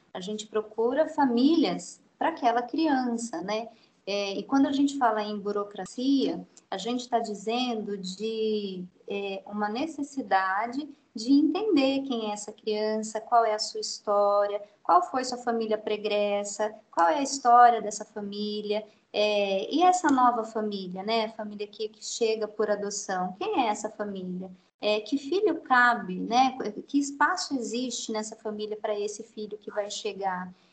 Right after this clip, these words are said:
Então, assim, pra isso é exigido tempo, né? Essa família vai precisar passar por um curso de habilitação, ela vai precisar ser habilitada, ela vai ficar na fila. A gente fala que essa é uma gestação, né?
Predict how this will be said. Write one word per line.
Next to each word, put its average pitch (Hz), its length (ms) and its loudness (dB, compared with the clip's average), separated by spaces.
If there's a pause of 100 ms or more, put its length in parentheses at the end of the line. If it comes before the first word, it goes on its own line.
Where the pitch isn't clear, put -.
(280)
Então, 233 200 2
assim, 233 320 -4
pra 262 240 2
isso 269 480 -2
é 247 80 0
exigido 285 560 -2
tempo, 277 500 0
né? 226 160 -4
Essa 226 180 -8
família 220 400 -6
vai 214 120 0
precisar 214 420 -6
passar 208 400 -4
por 220 140 -4
um 220 80 -8
curso 214 280 -6
de 208 120 -10
habilitação, 220 1040 -4 (300)
ela 202 200 -2
vai 214 160 0
precisar 208 500 -4
ser 214 220 -4
habilitada, 208 840 0
ela 226 160 6
vai 220 160 2
ficar 214 220 -6
na 214 180 -4
fila. 214 360 -6
A 214 40 -6
gente 214 220 -8
fala 226 240 2
que 233 160 -2
essa 233 240 0
é 247 40 -4
uma 240 120 -4
gestação, 233 800 -4
né? 208 180 -8